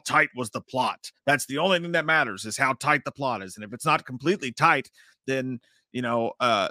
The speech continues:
it's a piece of shit and I'm never gonna enjoy it. I'm just gonna complain about it all the time. It's like, movies can have plot holes. It, it's okay. Did you, how was the entire experience? Can you suspend belief enough? If you can, then you're good to fucking go.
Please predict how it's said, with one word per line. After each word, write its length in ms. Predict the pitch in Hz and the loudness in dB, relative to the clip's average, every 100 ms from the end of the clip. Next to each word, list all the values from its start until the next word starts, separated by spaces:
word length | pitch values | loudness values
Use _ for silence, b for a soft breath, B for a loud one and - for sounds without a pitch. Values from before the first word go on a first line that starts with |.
| - | -4
it's 180 | - 139 | -6 -4
a 40 | |
piece 260 | 131 170 151 | 0 0 0
of 60 | 143 | 0
shit 300 | - 165 117 | 4 4 4
and 100 | 139 | -2
I'm 120 | 139 | -2
never 200 | 147 147 | -2 -2
gonna 140 | 139 | -6
enjoy 280 | 131 135 143 | -6 -2 0
it. 60 | 123 | 0
I'm 100 | 120 | -4
just 120 | 135 | -6
gonna 140 | 135 | -6
complain 320 | 120 - 143 | -4 2 2
about 240 | 120 113 104 | 4 2 4
it 20 | |
all 160 | 123 147 | 4 4
the 80 | |
time. 440 | 120 131 101 85 76 b b b b b b b b - | 2 0 -2 -2 -10 b b b b b b b b -4
It's 120 | 135 | 4
like, 280 | 151 139 - _ _ _ | 4 4 -4 _ _ _
movies 300 | 160 208 220 | 0 0 0
can 140 | - 185 | 0 2
have 300 | 196 208 - | 4 4 0
plot 220 | 190 202 | -4 -4
holes. 380 | 123 76 - - | -6 -10 -16 -14
It, 120 | 233 - | -10 -2
it's 180 | 147 185 | 0 2
okay. 540 | 170 151 190 101 73 _ 120 | 2 4 4 2 -4 _ -2
Did 200 | 170 139 | -2 -2
you, 120 | 175 | -2
how 140 | 147 214 | 0 0
was 140 | 233 | -2
the 120 | 220 | -6
entire 460 | 196 165 156 175 170 | -8 -8 -4 -2 -2
experience? 800 | 151 - 151 135 85 - - - _ - | -4 -4 0 0 -2 -10 -16 -18 _ -8
Can 140 | 175 | -4
you 120 | 202 | -4
suspend 520 | 202 180 - 156 185 165 | -4 -8 -10 -10 -10 -8
belief 320 | 151 170 147 | -8 -8 -8
enough? 640 | 120 113 107 170 175 - _ _ _ - | -6 -2 4 4 2 -10 _ _ _ -8
If 120 | 156 | -8
you 80 | 196 | -4
can, 340 | 220 269 269 | 0 2 2
then 220 | 214 196 | 0 -2
you're 100 | 196 | -4
good 160 | - 247 | -4 -6
to 60 | |
fucking 300 | - 247 233 | -4 -6 -4
go. 280 | 208 254 87 | -4 -4 -6